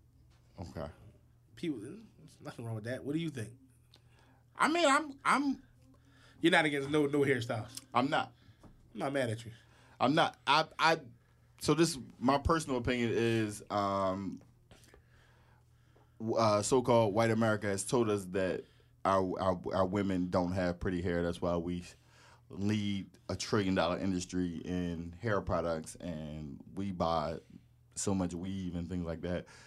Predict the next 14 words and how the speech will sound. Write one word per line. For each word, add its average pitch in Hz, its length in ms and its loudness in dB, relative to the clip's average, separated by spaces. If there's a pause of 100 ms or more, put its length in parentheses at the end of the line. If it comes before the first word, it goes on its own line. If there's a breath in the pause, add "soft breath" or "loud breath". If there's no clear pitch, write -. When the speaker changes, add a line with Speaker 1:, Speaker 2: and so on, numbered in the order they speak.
(120 loud breath)
Speaker 1:
Like, 92 260 -2 (200)
um, 95 640 -4 (1400)
yeah, 123 180 0
that 104 160 -2
don't 107 140 -4
work 110 140 -4
for 101 100 -10
me. 85 160 -8
Like 87 220 -4 (120)
a 98 80 0
thirty-seven 120 720 0
inch 107 120 -2
weave 110 480 0
that 90 320 -4